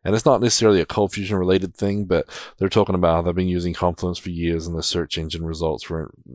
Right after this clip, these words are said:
you know, very favorable, and all, they had their own server and all sorts of headaches and everything. And so they're moving to M K docs. And so it's Christmas time. If you're not doing a whole lot of work, maybe you wanna do some document <laughs> migration.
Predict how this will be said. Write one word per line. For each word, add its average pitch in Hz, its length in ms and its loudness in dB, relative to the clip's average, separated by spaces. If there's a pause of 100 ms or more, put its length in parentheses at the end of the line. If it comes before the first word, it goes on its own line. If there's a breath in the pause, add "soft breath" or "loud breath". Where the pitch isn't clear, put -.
you 87 100 -10
know, 80 120 -4
very 80 260 -4
favorable, 78 720 -4
and 78 120 -8 (520 loud breath)
all, 85 220 0
they 85 140 2
had 87 180 0
their 85 220 -2
own 82 100 -4
server 85 480 0
and 80 180 -6
all 82 160 -6
sorts - 220 -6
of 80 120 -4
headaches 82 440 -2
and 78 80 -6
everything. 78 580 -8
And 85 140 -8
so 85 260 -2
they're 87 140 -2
moving 87 320 -4
to - 220 -8
M 101 120 -4
K 82 200 -4
docs. 76 500 -4 (580 loud breath)
And 92 140 -4
so 87 320 4 (240)
it's 98 140 -8
Christmas 190 360 2
time. 101 300 4
If 98 140 -2
you're 120 80 2
not 120 160 4
doing 120 180 6
a 113 120 6
whole 120 180 2
lot 113 120 6
of 110 60 6
work, 107 260 4
maybe 92 220 2
you 98 80 4
wanna 98 140 4
do 95 140 -2
some 90 360 -4 (140)
document 92 440 2
<laughs> 92 80 0
migration. 104 640 0